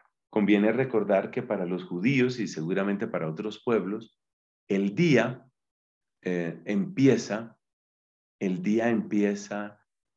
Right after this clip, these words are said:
eh, no a la medianoche, eso es relativamente próximo a esa costumbre, sino que el día termina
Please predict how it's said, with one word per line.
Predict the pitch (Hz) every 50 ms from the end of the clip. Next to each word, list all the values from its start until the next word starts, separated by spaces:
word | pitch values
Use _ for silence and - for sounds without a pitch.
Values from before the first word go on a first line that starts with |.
| _ -
eh, | 104 95 92 87 82 82 80 78 - - - _ _ _ _ _ _ _ _ _ _ _ -
no | 117 110 107 110 117 127 135 139 151 156 - - - -
a | 101
la | 101 95 90
medianoche, | 98 101 104 110 120 127 131 120 101 - - - - 117
eso | 117 - - 110 104
es | - - - _ _ _ -
relativamente | 104 104 98 87 82 82 - 90 85 90 90 90 92 87 98 101 98 98 - _ _ _ _ _ -
próximo | 113 113 113 110 - - 104 95 90
a | 90
esa | 87 104 101
costumbre, | - 90 85 - - - 110 98 90 90 95 - - - - _ _ _ _ _ _ _ _ _ _ _
sino | - - - 123 113 107 101 98 95
que | - - 101 95 98 - -
el | 101 101 98 92
día | 113 127 147 165 160 -
termina | 139 120 101 107 131 170 202 190 165 151 165 202 - -